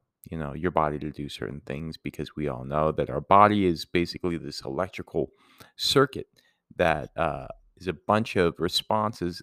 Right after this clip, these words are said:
and, um, mechanisms that, you know, stem from nerves being innervated through, um, their fu-, the, the functions that they do. And I'll shut up with that and go on to norma.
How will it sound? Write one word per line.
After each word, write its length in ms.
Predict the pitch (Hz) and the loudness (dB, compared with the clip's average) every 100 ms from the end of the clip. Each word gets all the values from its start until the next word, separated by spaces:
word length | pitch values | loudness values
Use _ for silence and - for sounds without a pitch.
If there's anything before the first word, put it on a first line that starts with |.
| - | -6
and, 400 | 76 69 73 - | -6 -6 -10 -8
um, 340 | 69 58 57 - _ _ _ _ _ _ _ - - _ _ _ _ _ _ _ _ _ _ _ _ _ _ _ - | -8 -8 -12 -20 _ _ _ _ _ _ _ -6 -6 _ _ _ _ _ _ _ _ _ _ _ _ _ _ _ -10
mechanisms 720 | 113 117 117 90 - 82 85 - | -6 -6 -8 -12 -14 -14 -16 -14
that, 240 | 67 76 - _ _ _ _ - | -14 -14 -18 _ _ _ _ -20
you 80 | |
know, 200 | 85 76 | -16 -12
stem 420 | 82 - 92 87 85 | -10 -10 -8 -10 -10
from 400 | - 85 85 76 - | -8 -8 -8 -10 -10
nerves 560 | 87 87 85 92 101 | -2 0 0 -2 -8
being 300 | - 82 82 | -8 -6 -4
innervated 920 | - 87 82 82 - 87 90 82 82 - | -6 -4 -4 -6 -8 0 0 2 -2 -4
through, 420 | 87 87 82 85 - - _ _ _ | -2 0 0 -2 -12 -20 _ _ _
um, 380 | 82 78 78 - _ _ - | -12 -10 -12 -16 _ _ -8
their 160 | 87 | -8
fu-, 220 | - - - | -8 -16 -10
the, 480 | 85 80 87 76 76 | -10 -2 0 0 -2
the 100 | - | -6
functions 500 | - 92 87 - 87 | -4 -6 -4 -6 -6
that 180 | - 82 | -6 -4
they 100 | 82 | -4
do. 380 | 78 85 85 90 - | 0 2 2 0 -4
And 200 | 80 78 | -8 -8
I'll 160 | - 85 | -6 -8
shut 240 | - 85 | -4 -2
up 160 | 82 - | -2 -6
with 100 | 82 | -8
that 300 | 80 90 - | -6 -8 -8
and 120 | 98 | -2
go 200 | 87 85 | 2 2
on 180 | 87 87 | 2 -4
to 140 | - | -2
norma. 580 | 92 101 147 170 85 - | 2 6 6 6 2 -4